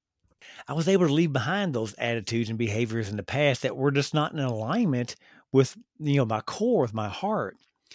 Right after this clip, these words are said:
And because those changes had taken place inside of me, that's when those self, those outer changes begin to take place as well. So I share that story just to kinda illustrate from my own life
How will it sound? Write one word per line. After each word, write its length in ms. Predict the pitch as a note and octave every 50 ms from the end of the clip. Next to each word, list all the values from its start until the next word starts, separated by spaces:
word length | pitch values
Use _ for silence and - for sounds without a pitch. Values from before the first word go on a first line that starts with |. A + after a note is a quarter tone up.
| - - - - - - -
And 100 | A#2+ A2+
because 420 | A2+ C3+ - - D3 E3 E3+ D3+
those 160 | D3+ D#3+ D#3
changes 480 | - - - D3+ D3+ D3+ C#3 C#3+ C#3+ B2+
had 180 | B2+ B2 A#2 -
taken 260 | - C#3 - - B2+
place 300 | - B2+ B2 A#2+ - -
inside 460 | G#2 G2+ - - - B2+ C#3 D#3 E3+
of 60 | F#3+
me, 440 | G3 G#3 G#3+ A3 A3 A3+ G#3+ G#3 _ _ _ _ _ _ _ _ _ _ _ _ _ _ _
that's 280 | - F#2 G2+ G#2+ - -
when 80 | A#2+ B2
those 220 | B2+ C3 C3+ B2+
self, 300 | - - D3+ D3 D3+ D3 -
those 220 | C3 B2+ C3+ C3
outer 340 | C#3 B2 B2 C3 D3 D#3 D#3+
changes 520 | D3+ - - C3+ B2 A#2 A2 A2+ A2+ G2
begin 220 | F#2 G#2+ G#2 A#2+ A2+
to 60 | G#2+
take 220 | - - G#2 G2+
place 280 | - - G2+ G2 F#2+ -
as 120 | F2 E2
well. 400 | E2+ E2+ F2+ E2+ D#2 B1 A1+ - - _ _ _ _ _ _ _ _ _ _ _ _ _ _ - - - -
So 140 | - - F#3
I 80 | G3
share 220 | F#3+ - - A3 G#3
that 200 | F#3+ E3+ B2 -
story 360 | - - C#3 A2+ A#2+ A#2+ B2
just 180 | C#3 F3 -
to 60 | - -
kinda 240 | - E3+ D#3 C3
illustrate 600 | G2+ - B2 B2+ B2 A#2 G#2+ - - A2+ G#2 G#2
from 120 | - - A#2+
my 80 | A#2+
own 220 | A#2+ A#2+ B2 A2+ G2
life 420 | F#2 F#2 F2+ F2+ F#2 G2 - -